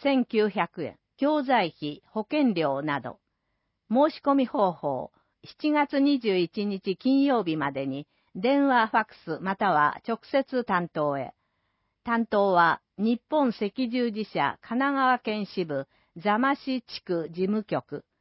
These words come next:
地域福祉課内。電話、二五二の七一二七、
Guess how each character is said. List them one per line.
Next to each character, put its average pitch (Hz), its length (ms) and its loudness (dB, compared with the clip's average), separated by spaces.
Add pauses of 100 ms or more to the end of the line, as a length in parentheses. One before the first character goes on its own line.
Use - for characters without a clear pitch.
(480)
地 302 180 0
域 190 200 0
福 - 200 -4
祉 - 200 -6
課 175 140 -2
内。 123 280 -6 (460)
電 185 240 0
話、 156 320 2
二 269 320 2
五 269 200 2
二 175 160 -2
の 156 220 0
七 240 360 0
一 202 260 -2
二 170 260 -2
七、 143 380 -4